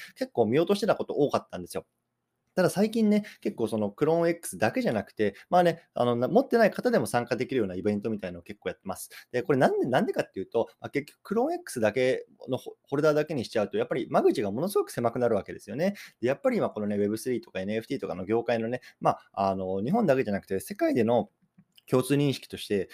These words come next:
やっぱりね、どんどんもっとね、こう、こう、みんなでパイを大きくし、大-、パイを大きくしていかないと、やっぱビジネスとして成り立たないよねっていうようなところがね、まあ、本当に暗黙の了解になってるんだと思います。なので、やっぱりね、こうやって、まあ、ノンホルダーでも、まあ、とっつきやすいようにすることによって、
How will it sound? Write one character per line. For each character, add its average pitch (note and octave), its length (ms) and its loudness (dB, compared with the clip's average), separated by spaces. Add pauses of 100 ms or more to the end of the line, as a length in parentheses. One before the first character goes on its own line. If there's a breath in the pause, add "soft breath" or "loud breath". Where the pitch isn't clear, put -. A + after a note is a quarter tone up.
(120 loud breath)
や - 100 -2
っ - 20 2
ぱ C#3+ 60 2
り C#3+ 80 2
ね、 G#2+ 160 0
ど F#3 180 4
ん F4 60 2
ど D4 80 2
ん A#2 60 -2
も C#3 100 2
っ F4 80 -4
と - 80 0
ね、 G#2 120 2
こ - 180 -8
う、 - 60 -14
こ - 260 -2
う、 D3 40 2
み A#3+ 100 6
ん F#4+ 60 2
な G#4 80 2
で F#3 80 6
パ - 220 6
イ D#3+ 100 2
を G#2+ 100 0
大 B2 80 -6
き - 260 -12 (120)
く G#2+ 140 -6
し、 - 160 -18 (100)
大-、 D3+ 240 -2 (140)
パ G3 140 2
イ C#3 80 0
を A2 80 0
大 D3 80 -2
き - 80 -20
く - 100 -10
し - 60 -16
て - 100 -8
い G#2+ 60 -4
か A2+ 100 -6
な A2+ 80 -2
い G2+ 60 -6
と、 - 80 -10
や G2 60 -8
っ - 20 -4
ぱ G#2+ 60 -6
ビ B2 140 -4
ジ F#4 100 -4
ネ F#3 100 -2
ス - 60 -14
と - 80 -18
し - 40 -20
て G2 80 -14
成 G2 120 -4
り - 40 -2
立 C#3+ 140 -6
た C#4+ 80 -6
な D4 80 -4
い C#4 40 -4
よ A#2 100 -4
ね G2 120 -4 (160 loud breath)
っ - 40 -20
て - 60 -4
い C3+ 40 2
う C3+ 120 -2
よ D#3 120 -2
う - 20 0
な A2+ 80 -2
と - 80 -6
こ B2+ 60 -2
ろ B2 80 0
が G2+ 80 -4
ね、 G2+ 100 -4
ま G#2 160 -6
あ、 G2+ 220 -8
本 A#2 160 -10
当 A2+ 80 -8
に A2 80 -4
暗 C3 160 -2
黙 D#3 160 -6
の D#3 80 -4
了 D#3+ 140 4
解 D3+ 120 0
に C#3+ 60 -4
な D#3 100 0
っ D#3+ 60 -14
て B2+ 80 -4
る A2 40 -2
ん G2+ 40 -2
だ F2+ 80 -6
と - 100 -12
思 - 100 -10
い F#2 40 -10
ま G2+ 100 -2
す。 - 140 -12 (240 loud breath)
な G#3+ 80 -4
の G#3+ 80 0
で、 G3 100 4
や D3 60 6
っ - 40 -14
ぱ E3 100 -2
り D3+ 60 0
ね、 B2 60 2
こ A#2 80 -6
う C3 60 2
や - 20 -8
っ - 80 -10
て、 - 320 2
ま - 80 -2
あ、 - 180 -2
ノ G3 200 6
ン - 40 2
ホ - 120 0
ル D4 80 4
ダ A#2+ 140 10
ー - 20 0
で A#2+ 80 -2
も、 D#3+ 220 2 (120)
ま A#2 60 -14
あ、 - 20 -14
と A#2 100 -4
っ A2+ 60 -4
つ - 100 -18
き D3+ 100 0
や C#3 180 2
す D3+ 160 -2
い A2+ 80 0
よ A2 80 2
う G2+ 40 -2
に G2 60 -4
す - 160 -8
る D#3+ 60 -8
こ F3+ 100 -6
と F#3+ 80 -4
に F#3 100 -4
よ D#3 100 -4
っ - 60 -12
て、 G3+ 200 0